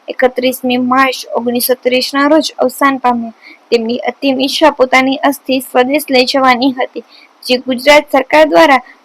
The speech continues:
બે હજાર ત્રણ માં ગુજરાત લાવવામાં આવ્યા. તેની વિરાજલી યાત્રા સ્વરૂપે ગુજરાતના પ્રદક્ષિણા કરી.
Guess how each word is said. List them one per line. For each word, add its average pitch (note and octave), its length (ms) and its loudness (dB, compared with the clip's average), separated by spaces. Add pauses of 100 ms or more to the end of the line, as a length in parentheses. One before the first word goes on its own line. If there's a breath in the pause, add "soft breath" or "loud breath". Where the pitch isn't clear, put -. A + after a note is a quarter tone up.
બે A#3 140 6
હજાર B3 220 2
ત્રણ C4 280 -2
માં B3 200 0
ગુજરાત B3+ 460 -2
લાવવામાં B3 520 2
આવ્યા. A#3 240 -4 (360 loud breath)
તેની A#3 320 -2
વિરાજલી C4 720 0
યાત્રા C4+ 280 -2
સ્વરૂપે D4 500 0
ગુજરાતના C4 580 2
પ્રદક્ષિણા C4 680 0
કરી. B3+ 280 -4